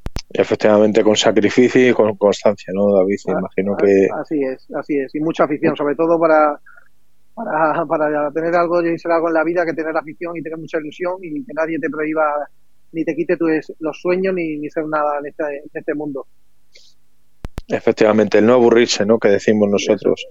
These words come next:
Speaker 2: así es, así es. Y, y que todo va, todo llega. Que no se preocupen, que la oportunidad la vas a tener. Luego, claro, luego hay que estar ahí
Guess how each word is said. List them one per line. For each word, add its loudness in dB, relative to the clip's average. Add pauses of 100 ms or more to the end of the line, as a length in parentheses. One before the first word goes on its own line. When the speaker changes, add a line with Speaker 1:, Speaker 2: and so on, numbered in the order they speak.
(220)
Speaker 2:
así -8
es, -10 (100)
así -8
es. -12 (220)
Y, -8
y -14
que -2
todo 2
va, 4
todo 2
llega. -2 (540)
Que -12
no -2
se 0
preocupen, 0
que 0
la 4
oportunidad -2
la 4
vas 2
a -4
tener. -8
Luego, -8
claro, -8 (120)
luego -8
hay -6
que -10
estar -8
ahí -6